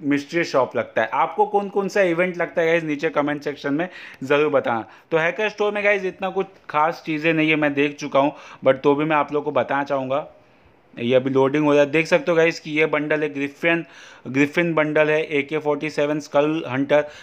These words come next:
जो कि इंडियन सर्वर में गाइस ये गन की स्किन नहीं आएगी, ठीक है? ये गन की स्किन इंडियन सर्वर में नहीं आएगी क्योंकि बहुत लोगों के पास है। And ये बैकपैक भी नहीं आएगा इंडियन सर्वर में, गारंटी देता हूँ। हालांकि गाइस हम सभी लोग जानते हैं कि इंडियन सर्वर में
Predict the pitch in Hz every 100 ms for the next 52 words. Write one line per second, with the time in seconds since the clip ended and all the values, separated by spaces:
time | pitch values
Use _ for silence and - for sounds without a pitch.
0 | - 143 156 185 170 180 180 180 175 175
1 | 175 170 165 165 156 156 147 156 - 156
2 | 143 127 110 107 117 156 127 - - -
3 | - 139 143 147 160 151 156 151 147 151
4 | 143 143 147 147 135 139 131 135 151 147
5 | 135 139 123 139 139 135 135 139 127 127
6 | - 143 - - - - 127 139 143 135
7 | 135 - 160 156 160 147 143 135 135 135
8 | 131 139 139 131 139 131 123 127 139 143
9 | 127 139 147 - - - 143 170 185 190
10 | 185 175 180 170 156 165 175 160 156 147
11 | 165 160 160 151 160 165 165 151 160 151
12 | 147